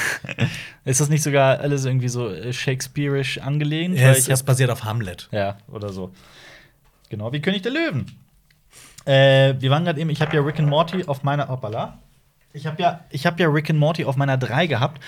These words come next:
Speaker 1: Äh, die wurde ja geschaffen von Justin Roiland und einem Herren namens Dan Harmon. Dan Harmon hat auch eine andere Sitcom geschaffen mit echten Schauspielern, also Live-Action, äh, die heißt Community.
Speaker 2: Community.
Speaker 1: Ist eine unbedingte Sehempfehlung von mir, ist wahnsinnig witzig über weite Strecken. Allerdings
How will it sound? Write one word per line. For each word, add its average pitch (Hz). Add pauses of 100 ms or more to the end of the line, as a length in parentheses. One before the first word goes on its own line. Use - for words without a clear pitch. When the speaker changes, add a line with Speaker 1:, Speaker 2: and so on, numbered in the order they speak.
(260)
Speaker 1:
Äh, 120
die 117
wurde 135
ja 127 (240)
geschaffen 135
von 123
Justin 123
Roiland 151
und 147
einem 131
Herren 123
namens 117
Dan 110
Harmon. 151
Dan 123
Harmon 139
hat 127
auch 127
eine 123
andere 123
Sitcom 123
geschaffen 113
mit 110
echten 127
Schauspielern, 131 (260)
also -
Live-Action, 127 (280)
äh, 123
die 123
heißt 127
Community. 139 (220)
Speaker 2:
Community. 139
Speaker 1:
Ist -
eine 143
unbedingte 170
Sehempfehlung 151
von 139
mir, 180
ist 120
wahnsinnig 170
witzig 180
über 131
weite 135
Strecken. 151
Allerdings 185